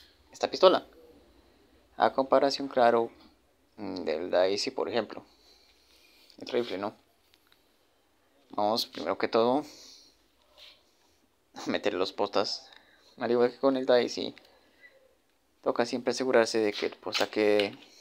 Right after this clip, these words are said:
derecho y bien recto en todo el sentido de la palabra.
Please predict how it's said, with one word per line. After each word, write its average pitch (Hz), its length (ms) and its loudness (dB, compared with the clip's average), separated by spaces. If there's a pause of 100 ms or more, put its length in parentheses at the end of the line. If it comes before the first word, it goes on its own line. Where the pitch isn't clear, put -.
(880)
derecho 123 400 4 (2250)
y 139 280 -2
bien 117 280 -2
recto 113 380 -4
en 131 80 -6
todo - 140 -8
el - 60 -10
sentido - 360 4
de - 80 -2
la - 100 -4
palabra. - 380 -4